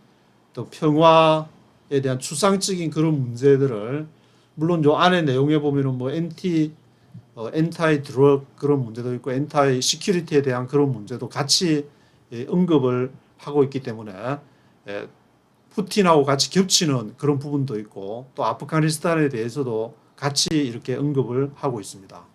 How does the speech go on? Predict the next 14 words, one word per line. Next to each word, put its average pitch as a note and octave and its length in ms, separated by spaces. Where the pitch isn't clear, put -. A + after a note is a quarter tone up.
세 - 260
번째가 G3+ 460
이제 D3+ 140
조금 D3+ 220
관심이 C3+ 420
가는 C#3+ 420
부분이 C3+ 520
prosperity F#3 840
and C#3 180
development, C#3 760
번영에 E3+ 400
대해서 C#3+ 320
얘기를 B2+ 380
하면서 A#2 640